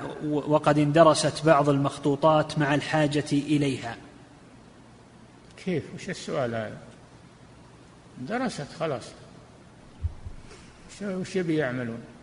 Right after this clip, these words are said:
Speaker 2: والكتب الحمد لله موجودة وكثيرة، إذا تلف بعضها فالبعض الآخر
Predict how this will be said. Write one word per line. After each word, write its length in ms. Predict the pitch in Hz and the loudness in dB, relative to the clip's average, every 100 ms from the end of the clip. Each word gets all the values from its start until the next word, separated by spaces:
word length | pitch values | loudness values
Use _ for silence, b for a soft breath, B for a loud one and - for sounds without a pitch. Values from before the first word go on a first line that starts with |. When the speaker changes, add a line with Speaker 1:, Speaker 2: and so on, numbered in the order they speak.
| - - - - - - - - - - - | -20 -20 -20 -20 -20 -20 -20 -20 -20 -20 -12
Speaker 2:
والكتب 480 | 302 277 170 175 165 | -8 -4 -4 -2 0
الحمد 320 | 143 117 131 | 0 0 -4
لله 280 | 127 123 117 | -4 -6 -6
موجودة 520 | 135 180 131 120 120 | -4 -4 -4 -6 -4
وكثيرة، 520 | 156 - 170 135 139 143 - - - - - - - - - 220 | -4 -2 -2 -2 -4 -10 -6 -4 -4 -8 -16 -20 -20 -20 -18 -8
إذا 520 | 190 165 151 147 160 | -2 2 2 0 -4
تلف 460 | 151 170 156 131 | -4 -2 0 0
بعضها 600 | 135 139 196 240 240 220 | -2 0 -2 2 4 4
فالبعض 500 | 196 170 147 147 135 | 2 -2 -2 -2 0
الآخر 460 | 139 139 143 - 147 | -2 -2 -2 -4 -10